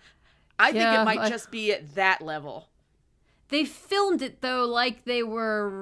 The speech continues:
Speaker 2: romantic. Like, the cinematography was intimacy, at, at
Speaker 1: True.
Speaker 2: least, I'll say.
Speaker 1: True.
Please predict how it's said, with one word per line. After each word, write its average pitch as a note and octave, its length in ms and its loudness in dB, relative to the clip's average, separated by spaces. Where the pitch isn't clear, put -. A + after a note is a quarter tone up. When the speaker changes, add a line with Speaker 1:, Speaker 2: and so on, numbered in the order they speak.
Speaker 2:
romantic. F#3+ 760 -4
Like, G3+ 180 -8
the A3 80 -6
cinematography A3 1080 -2
was F#3 300 -8
intimacy, F3 1000 -8
at, G3 60 -12
at G3+ 120 -4
Speaker 1:
True. C#4 380 -2
Speaker 2:
least, - 340 -10
I'll G3 200 -8
say. - 80 -16
Speaker 1:
True. F3 260 -4